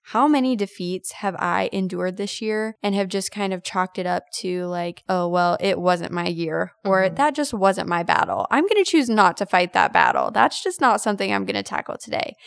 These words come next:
Speaker 1: That is for the tomorrow me, not the today me."
Speaker 2: <laughs>
Speaker 1: And yet I was so convicted by that quote, because I was like, "How many defeats have I experienced, have I gone through and come out on the other side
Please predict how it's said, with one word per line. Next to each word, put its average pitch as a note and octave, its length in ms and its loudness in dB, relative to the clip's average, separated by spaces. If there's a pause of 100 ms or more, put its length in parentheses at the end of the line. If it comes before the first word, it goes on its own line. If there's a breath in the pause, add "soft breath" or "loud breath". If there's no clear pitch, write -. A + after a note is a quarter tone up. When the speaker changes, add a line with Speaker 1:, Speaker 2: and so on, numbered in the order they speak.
(240 loud breath)
Speaker 1:
That A#3+ 140 -2
is E4+ 120 -2
for F4 220 0
the E4 100 0
tomorrow G#3 560 4
me, F#3 180 -2
not F3+ 220 -4
the G3 80 -4
today F#3 420 4
me." F3 460 -4
Speaker 2:
<laughs> - 40 -20 (680 loud breath)
Speaker 1:
And B3 300 4
yet C4 500 8 (180)
I A#3 460 4
was A3+ 300 2
so B3 220 2
convicted B3+ 400 2
by A3 140 4
that G3+ 160 0
quote, A3+ 340 0
because G#3+ 260 -6
I G3+ 120 0
was G3 120 -6
like, G3 140 -2
"How C4 300 0
many B3+ 480 2 (400 loud breath)
defeats G#3+ 460 0
have G3+ 220 -2
I F#3+ 140 4
experienced, - 720 -6
have G3 140 -6
I F#3+ 160 0
gone F3+ 260 -4
through F3+ 360 -4 (220)
and A3 180 0
come C4+ 220 2
out B3 120 4
on A3+ 140 4
the G#3 100 0
other G3+ 220 0
side G3 540 2